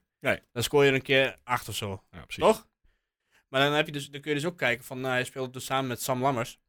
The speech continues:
Speaker 2: Nou, dat, Sam Lammers, dat was zo'n zwervende spits, maar die li-, die liep ook heel veel, echt een lopende speel. En dan kwam hij erachter. Misschien heeft hij gewoon,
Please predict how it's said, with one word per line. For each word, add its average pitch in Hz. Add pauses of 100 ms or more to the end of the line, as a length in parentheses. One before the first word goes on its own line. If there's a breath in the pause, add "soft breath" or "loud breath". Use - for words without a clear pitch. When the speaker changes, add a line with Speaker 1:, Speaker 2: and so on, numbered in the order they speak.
(520)
Speaker 2:
Nou, 123
dat, 117
Sam 127
Lammers, 143
dat 123
was 123
zo'n 123
zwervende 135
spits, -
maar 120
die 117
li-, 127
die 127
liep 143
ook 160
heel 143
veel, 151
echt 131
een 123
lopende 127
speel. 117
En -
dan 120
kwam 127
hij 127
erachter. 143
Misschien 120
heeft 151
hij 151
gewoon, 131